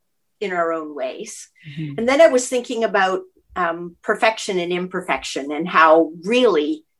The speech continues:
Speaker 1: there's, we strive for perfection, but I don't think that there is any such thing. I, I think that everything is perfectly imperfect. Um, and it rem-, always reminds me of that,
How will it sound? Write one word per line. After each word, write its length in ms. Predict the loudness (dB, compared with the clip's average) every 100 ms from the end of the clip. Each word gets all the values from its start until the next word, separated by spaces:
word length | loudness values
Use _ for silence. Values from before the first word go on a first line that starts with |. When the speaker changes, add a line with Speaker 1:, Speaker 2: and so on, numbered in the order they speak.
| _
Speaker 1:
there's, 580 | 0 2 2 0 -6 -6
we 160 | -6
strive 680 | -4 -4 2 6 6 4 0
for 160 | -8 -8
perfection, 720 | -6 -10 -8 -8 -8 -12 -12 -4
but 220 | -4 -4 _ _
I 140 | 4
don't 220 | 4 0 -8 -6
think 240 | -6 -6 _
that 160 | -10 -4
there 160 | 0
is 200 | 2 2
any 180 | -2 -8
such 400 | -10 -10 -10 -10
thing. 220 | -10 -6
I, 260 | -2 0 2 2
I 140 | 2
think 320 | 2 0 2
that 180 | 0 0 0
everything 420 | -4 -4 -2 0
is 340 | 0 -4 -10 -16 _ _ _
perfectly 540 | -8 -4 -4 -2 -2
imperfect. 800 | -2 -6 -6 -8 -8 -8 -12 -20 _ _ _ _ -20 -20 _ _ _ 2
Um, 300 | 4 2 2
and 120 | 6
it 160 | 6 4
rem-, 200 | 2 6
always 340 | 6 6 2 -2
reminds 460 | -2 -2 -2 -6
me 160 | -2 0
of 80 | 0
that, 180 | 0 -2